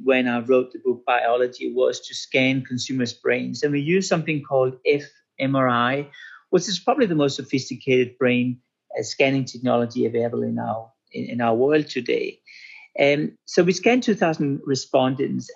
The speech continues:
And, and one of the things we discovered from this is, um, that we quite often are doing counterintuitive, uh, things. Uh, so I'll tell you about a couple of things. Uh, one of them is, for example, that, uh, you may recall when Pepsi came up with the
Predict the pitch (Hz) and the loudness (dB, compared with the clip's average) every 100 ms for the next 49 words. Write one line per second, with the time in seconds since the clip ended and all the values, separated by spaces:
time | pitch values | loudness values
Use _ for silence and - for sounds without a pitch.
0 | 151 147 - 156 156 180 233 220 - 165 | -2 -2 -2 -4 2 2 2 0 -4 -4
1 | 156 151 147 135 123 - 143 131 131 123 | -2 -6 -10 -10 -10 -2 0 2 2 -2
2 | - 127 120 123 - 127 123 123 - - | -6 -6 -4 -4 0 0 2 -2 -6 -8
3 | - 127 127 123 - - - - _ 143 | -6 -4 -4 -6 -10 -20 -20 -20 _ 0
4 | 147 147 147 - 156 151 - 170 151 139 | 2 2 0 -2 -2 -2 0 0 4 2
5 | 135 151 127 117 131 123 123 - 135 131 | 2 -2 -4 0 0 0 -2 -4 -2 0
6 | 127 120 120 127 123 120 - 120 120 - | 0 -2 -4 -4 -4 -4 -6 -8 -8 -10
7 | _ _ - 127 127 120 117 - 190 - | _ _ -2 0 0 -2 -2 0 0 -2
8 | 127 - - _ _ - 139 - - 160 | -6 -10 -16 _ _ 0 2 2 0 0
9 | 156 196 202 170 139 135 123 139 135 120 | 2 4 4 2 2 0 0 -2 -2 -2
10 | - - - - - - - 160 185 165 | -4 -6 -6 -8 -6 -6 0 2 4 2
11 | 151 135 147 - 151 139 139 131 127 131 | 0 0 -4 -4 0 2 4 4 2 0
12 | - - _ _ _ _ - - 50 - | -6 -20 _ _ _ _ -4 0 0 -2
13 | - - 147 143 135 135 127 120 - 143 | -6 -8 -2 2 4 4 2 -4 2 4
14 | 131 127 123 120 117 - - - - 123 | 6 4 2 0 -2 -2 -2 -2 -8 -8
15 | - 135 131 127 - 135 123 | -2 0 0 -2 -2 -4 -4